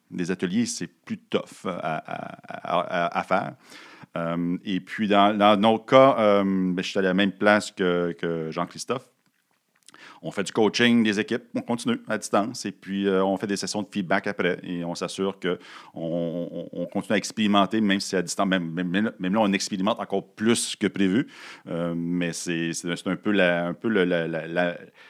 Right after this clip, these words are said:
je veux pas dire la routine, là, mais la, la, le, le coaching qui continue. Et dans le troisième cas, euh, la directrice, euh, veut faire un self-selection.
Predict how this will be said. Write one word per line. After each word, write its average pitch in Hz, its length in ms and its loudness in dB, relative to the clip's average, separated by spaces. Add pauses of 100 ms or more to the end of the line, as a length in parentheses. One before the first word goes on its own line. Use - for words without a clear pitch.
(520)
je - 80 -20
veux 82 60 -12
pas 98 100 0
dire 120 120 4
la 110 100 10
routine, 120 380 4
là, 139 100 6
mais 110 260 6
la, 95 380 6
la, 90 180 0
le, 85 220 0
le 87 160 0
coaching 113 340 0
qui - 100 -12
continue. 101 380 -2 (500)
Et 101 200 4
dans 107 240 8
le 98 40 2
troisième 117 400 6
cas, 151 360 6
euh, 104 540 4 (460)
la 110 280 4
directrice, 113 840 2
euh, 95 540 2 (520)
veut 104 260 2
faire 120 220 8
un 104 100 6
self-selection. 107 760 2